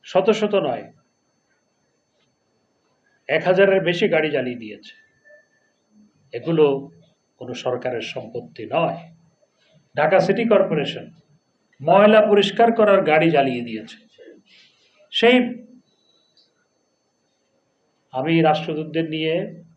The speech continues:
এই ধ্বংসযজ্ঞ দেখানোর জন্য তাদের নিয়ে গিয়েছিলাম। ইটালিয়ান রাষ্ট্রদূতের কথা বলা হয়েছে, তিনি নিজে বলেছেন,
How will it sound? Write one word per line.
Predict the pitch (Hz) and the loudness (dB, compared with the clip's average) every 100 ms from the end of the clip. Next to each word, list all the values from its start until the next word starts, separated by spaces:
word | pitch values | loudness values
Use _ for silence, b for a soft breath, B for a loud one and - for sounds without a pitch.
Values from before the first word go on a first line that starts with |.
| _ _ _ _ _ _ _ _ _ _ - | _ _ _ _ _ _ _ _ _ _ -2
এই | 139 139 139 139 _ _ _ _ _ _ | 0 0 -4 -12 _ _ _ _ _ _
ধ্বংসযজ্ঞ | - 143 - 156 143 147 147 | -10 -10 -6 -6 -6 -2 -4
দেখানোর | 135 131 147 151 | -2 -4 -4 -6
জন্য | 139 139 135 | -6 -8 -6
তাদের | 127 131 | -6 -6
নিয়ে | 123 123 | -8 -10
গিয়েছিলাম। | 113 107 104 - - _ _ - _ _ 403 _ _ _ _ _ _ _ _ _ _ _ _ _ _ - | -12 -16 -18 -20 -20 _ _ -20 _ _ -20 _ _ _ _ _ _ _ _ _ _ _ _ _ _ -18
ইটালিয়ান | 123 156 165 170 | -8 -2 0 0
রাষ্ট্রদূতের | 160 - 156 147 147 | -2 -6 -8 -6 -6
কথা | 135 131 | -6 -6
বলা | 123 120 | -6 -6
হয়েছে, | 113 107 101 - _ _ _ _ _ _ - | -8 -10 -14 -20 _ _ _ _ _ _ -10
তিনি | 165 | -6
নিজে | 175 170 175 | -4 0 0
বলেছেন, | 165 147 - - | 0 -2 -6 -16